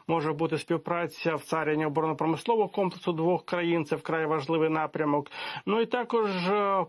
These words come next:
поява додаткової сили з К Н Д Р може бути ще одним поштовхом для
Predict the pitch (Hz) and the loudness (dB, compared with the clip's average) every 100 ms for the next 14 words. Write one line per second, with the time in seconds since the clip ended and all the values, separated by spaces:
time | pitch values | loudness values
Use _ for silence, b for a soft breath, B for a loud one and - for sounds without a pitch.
0 | - 190 180 208 208 190 175 165 196 185 | 0 0 2 2 2 2 0 0 2 2
1 | 180 - 180 160 - 175 170 160 190 202 | 2 2 2 2 0 0 2 2 0 0
2 | 180 165 160 185 165 165 170 170 151 - | 0 0 2 2 0 0 0 0 -2 0
3 | 185 160 156 - 180 170 - 156 - - | 0 0 -2 0 0 0 -2 -4 -4 0
4 | 165 156 151 135 147 151 165 | 0 2 0 0 0 2 0